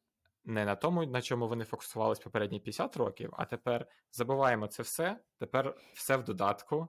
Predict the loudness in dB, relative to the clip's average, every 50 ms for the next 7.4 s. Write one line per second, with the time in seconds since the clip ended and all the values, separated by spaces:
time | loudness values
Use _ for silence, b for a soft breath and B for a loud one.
0 | -8 _ -6 2 2 4 4 6 4 4 2 -2 -6 -4 -4 -2 -2 -2 -2 -4
1 | -6 -8 -6 -2 0 2 2 2 0 -2 b b 4 4 6 6 4 2 2 2
2 | 2 2 2 2 2 4 4 4 4 4 4 4 2 2 0 2 2 2 2 0
3 | 0 0 2 2 2 4 6 6 6 6 4 4 0 0 b b b b -12 -8
4 | -4 -2 -2 2 2 2 2 2 0 -2 -2 0 2 2 2 2 0 -6 -10 -8
5 | -6 -2 0 0 0 0 0 0 0 2 4 4 4 2 0 -2 0 0 0 0
6 | 0 0 0 0 0 -2 -4 -8 -8 b b b b b b b 0 2 4 6
7 | 6 6 6 6 6 4 4 0